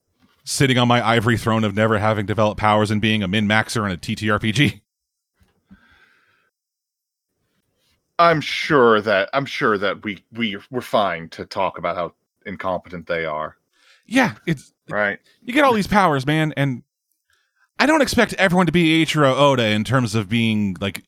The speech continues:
Speaker 1: interesting with their power builds, but, like, come on, man. Do something more than just, "I punch good."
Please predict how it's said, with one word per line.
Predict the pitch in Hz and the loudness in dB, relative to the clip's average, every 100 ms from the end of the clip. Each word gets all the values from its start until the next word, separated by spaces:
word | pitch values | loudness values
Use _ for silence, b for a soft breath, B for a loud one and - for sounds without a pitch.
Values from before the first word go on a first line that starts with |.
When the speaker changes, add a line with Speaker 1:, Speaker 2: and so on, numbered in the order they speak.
| - | -2
Speaker 1:
interesting | 139 135 123 135 | 0 0 2 2
with | 117 | 2
their | 117 | 2
power | 110 135 107 | 2 2 2
builds, | 90 85 76 85 | 0 -4 -8 -4
but, | 135 160 | -2 -2
like, | 214 | -2
come | 269 285 | 0 0
on, | 80 90 | -2 -2
man. | 156 185 160 _ _ _ _ _ _ _ _ _ _ _ _ _ _ _ _ _ _ _ _ _ _ _ _ _ _ _ _ _ _ _ _ _ _ - | 2 2 0 _ _ _ _ _ _ _ _ _ _ _ _ _ _ _ _ _ _ _ _ _ _ _ _ _ _ _ _ _ _ _ _ _ _ -2
Do | 190 | 2
something | 247 - 165 185 151 147 135 | 2 2 4 4 4 2 4
more | 131 131 | 4 4
than | 131 | 2
just, | 127 127 | 2 0
"I | 127 | 0
punch | 131 - 131 - | 0 2 0 0
good." | - 87 90 | -4 -4 -4